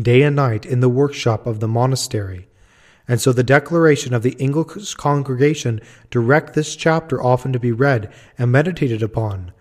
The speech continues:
so that the precepts inculcated in it may always be, uh, for us the norm of our life. It is worthy of note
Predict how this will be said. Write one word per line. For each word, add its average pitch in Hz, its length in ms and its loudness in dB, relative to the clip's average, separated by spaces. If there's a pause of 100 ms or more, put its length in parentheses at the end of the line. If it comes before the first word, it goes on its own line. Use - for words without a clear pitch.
(240)
so - 180 0
that 117 160 2
the 117 80 0
precepts 131 640 0
inculcated 139 720 0
in 123 180 -2
it - 240 -2 (180)
may 117 180 0
always 147 400 4
be, 135 240 2
uh, 127 200 2
for 131 260 0
us 107 300 -4 (280)
the 120 100 2
norm 120 360 4
of 107 120 0
our 104 160 0
life. 107 520 -2 (720)
It 131 140 4
is 131 160 6
worthy 165 360 2
of 147 160 2
note 156 360 0